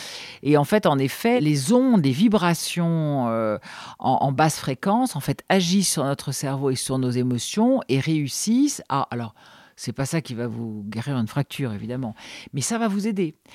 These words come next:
On sait aujourd'hui que ça solidifie, ça aide à la solidification des os, ça aide à la réparation de la peau, et cetera. Donc c'est un plus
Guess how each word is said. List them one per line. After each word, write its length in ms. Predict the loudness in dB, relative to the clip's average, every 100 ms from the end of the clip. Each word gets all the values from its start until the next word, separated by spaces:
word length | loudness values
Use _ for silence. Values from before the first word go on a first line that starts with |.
| -20 -18
On 160 | -6 -6
sait 200 | 0 2
aujourd'hui 440 | 2 2 0 0
que 40 | -2
ça 120 | -4
solidifie, 680 | 0 2 2 0 -4 -6 -4
ça 220 | 0 2
aide 120 | 2
à 60 | 2
la 120 | 0
solidification 840 | -4 -6 -6 -10 -8 -8 -6 -6
des 260 | -4 -2 2
os, 400 | 4 6 4 2
ça 180 | 0 0
aide 180 | 0 0
à 60 |
la 100 | -2
réparation 600 | -2 -4 -4 -4 -4 -4
de 80 | -4
la 100 | -4
peau, 460 | -2 2 6 6 4
et 20 |
cetera. 440 | 0 -8 -8 -6
Donc 180 | -6 -2
c'est 200 | 0 0
un 120 | 0
plus 560 | -2 2 4 6 4 -2